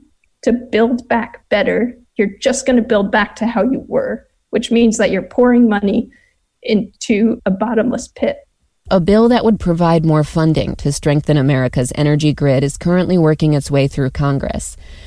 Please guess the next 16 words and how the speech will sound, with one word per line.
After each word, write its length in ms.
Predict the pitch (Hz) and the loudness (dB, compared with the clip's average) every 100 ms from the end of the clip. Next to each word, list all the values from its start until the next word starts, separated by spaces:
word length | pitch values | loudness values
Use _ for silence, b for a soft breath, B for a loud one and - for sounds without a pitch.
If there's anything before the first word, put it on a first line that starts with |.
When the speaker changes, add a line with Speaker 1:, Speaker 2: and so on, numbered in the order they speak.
| B B - | B B -2
Speaker 2:
The 120 | 170 | 0
Biden 280 | 170 180 180 | 2 4 4
administration's 760 | 180 170 160 156 151 151 147 | 4 2 0 0 0 0 -2
contentious 600 | - 147 151 143 139 - | 0 0 0 0 -4 -2
infrastructure 640 | 165 170 160 147 139 - | -2 0 0 0 -2 -2
bill 320 | 135 135 131 131 | 0 2 0 0
would 160 | 160 - | -2 2
also 300 | 175 180 180 | 0 2 2
devote 400 | 156 147 143 139 | 2 2 0 2
billions 460 | 160 160 135 127 | 2 4 2 -2
to 160 | - 139 | 0 0
electric 380 | 131 135 151 - | 2 0 -4 -2
transmission 640 | 139 135 135 131 127 127 | -4 -2 -2 -2 -2 -4
and 160 | - 147 | 0 0
grid 220 | 151 143 | 0 0
resilience. 640 | 139 139 123 110 101 - | 0 0 -2 -2 -8 -10